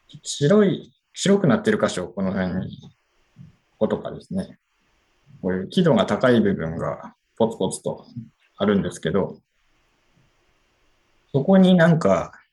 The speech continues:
注目してるように見えました、私には。例えば、これとか結構顕著で、この縦に線入ってる部分とか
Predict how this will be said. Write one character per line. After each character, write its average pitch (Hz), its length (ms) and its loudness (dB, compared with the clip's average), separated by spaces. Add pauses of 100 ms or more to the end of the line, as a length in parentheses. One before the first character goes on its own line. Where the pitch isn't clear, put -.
(760)
注 123 240 2
目 113 240 2
し - 80 -2
て 120 100 2
る 110 80 8
よ 107 100 6
う 98 60 2
に 104 160 6
見 95 200 2
え 98 60 2
ま 92 140 0
し - 340 -6
た、 76 140 -6
私 87 440 -8
に 87 200 -8
は。 - 220 -16 (1400)
例 127 100 4
え 104 40 4
ば、 101 260 2
こ 139 240 0
れ 180 100 4
と 180 120 -2
か - 220 -2 (280)
結 220 140 -6
構 - 100 -18
顕 196 220 -4
著 - 200 -8
で、 202 140 -8
こ 113 120 0
の 113 200 2 (1160)
縦 147 220 0
に 101 140 4
線 101 200 0
入 98 160 0
っ - 100 -10
て - 120 -8
る 95 160 0
部 87 100 -6
分 82 140 -8
と - 80 -14
か - 360 -10